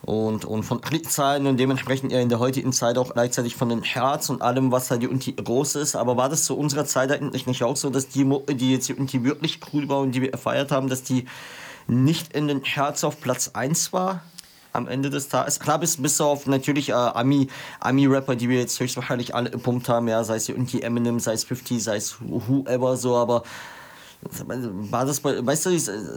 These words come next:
ich komme ja aus einer Zeit, wo Hip-Hop noch extrem klein war. Deutschrap in den Herz war ja, war ja überhaupt nicht denkbar damals noch so, als ich angefangen hab. Und ich weiß noch, wie ich immer extra nach Stuttgart gefahren bin, so um da und die Platten zu kaufen, so mit vierzehn Jahren.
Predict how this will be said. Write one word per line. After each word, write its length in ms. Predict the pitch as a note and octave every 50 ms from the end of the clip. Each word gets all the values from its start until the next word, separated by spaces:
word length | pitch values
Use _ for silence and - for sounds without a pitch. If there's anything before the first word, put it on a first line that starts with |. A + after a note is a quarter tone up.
| G2+ G3 - - - - -
ich 160 | - C3+ - -
komme 200 | - F#3 F#3+ G3
ja 60 | F3+
aus 140 | E3 E3 E3
einer 140 | E3 D#3+
Zeit, 260 | D#3+ - D#3+ E3 - -
wo 100 | D3+ C3+
Hip-Hop 300 | D#3 E3 - F3+ - C#3
noch 140 | C#3+ -
extrem 360 | C#3+ C3+ - - C3+ B2 A#2+ B2+
klein 220 | C3 C#3+ D#3+ E3
war. 120 | D3 A#2+ G#2+
Deutschrap 480 | G#2 B2+ C#3+ C3+ - - D#3+ C3+ C3+
in 80 | C3 C3
den 120 | B2+ A#2
Herz 360 | - - C#3 C3 C3+ - - -
war 100 | A#2+ A#2
ja, 220 | A#2+ A#2+ A#2 A2
war 100 | A#2 A2+
ja 220 | A#2 A#2 A#2 A2+ -
überhaupt 360 | - C3 A#2+ A#2+ A#2 A#2+ -
nicht 160 | B2+ A#2 - -
denkbar 280 | C3+ C#3 - C#3+ C3
damals 360 | G#2+ A2 G#2+ A2 A2+ A2 -
noch 100 | - G#2+
so, 140 | - - A2
als 140 | G#2+ G#2 -
ich 100 | G#2+ A2+
angefangen 480 | G#2+ G#2 - G#2 - A2+ A2 A2 A2 A2
hab. 160 | B2 A#2+ -
Und 240 | B2+ A#2+ A2+ - - - - - - - - - - _
ich 140 | A#2+ - -
weiß 220 | B2+ C3 B2+ -
noch, 160 | C3+ C3 -
wie 140 | B2+ B2 C3
ich 100 | C3+ -
immer 160 | D3 C3 B2+
extra 260 | C3 C3 - - C3
nach 100 | A#2+ A#2
Stuttgart 440 | - C3 - D3+ - - D3+ C3+ -
gefahren 460 | - C3 - - A#2+ A#2+ B2 B2+ B2
bin, 180 | A2 B2 B2+ B2+
so 160 | A2 A#2+ B2
um 160 | A#2+ A#2+ A#2
da 140 | A2+ A#2 A#2+
und 380 | A#2+ A#2+ - - B2+ B2 B2+ -
die 320 | A#2 A#2 A#2 A#2 A#2 A#2
Platten 360 | - - - - - - C3
zu 140 | B2 - -
kaufen, 420 | - - A2 G#2 G#2+ G#2+ - B2 A#2
so 100 | - A#2+
mit 160 | A#2 A2 -
vierzehn 460 | - - B2+ A#2+ A#2+ - C3+ A#2 A2+
Jahren. 340 | A2 G#2+ A2 A#2 B2 C3